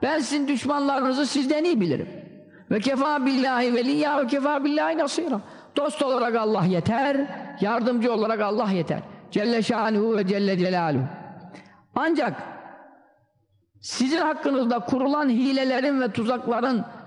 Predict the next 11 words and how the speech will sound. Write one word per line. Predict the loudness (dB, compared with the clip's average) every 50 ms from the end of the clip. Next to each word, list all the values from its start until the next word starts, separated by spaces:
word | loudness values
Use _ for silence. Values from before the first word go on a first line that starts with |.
| -12 -6
size | -2 0 0 2 2 2
zarar | 2 2 2 2 2 2 2 2 2 2
verememesi | 2 2 2 2 2 0 0 2 0 0 0 0 0
için | 0 0 0 0 0
iki | 0 0 0 0 0
şart | 0 0 -2 -2 0
koşuyorum | -2 -2 0 0 2 2 2 2 2 2
Allah | 2 2 2 2 2 2 2 2
buyuruyor. | 2 2 0 -2 -4 -6 -12 -12 -14 -14 -16 -14 -8 -4
Estaizu | -4 -2 -2 -2 -2 0 0 0 2 2 2 2
billah. | 2 2 2 2 2 0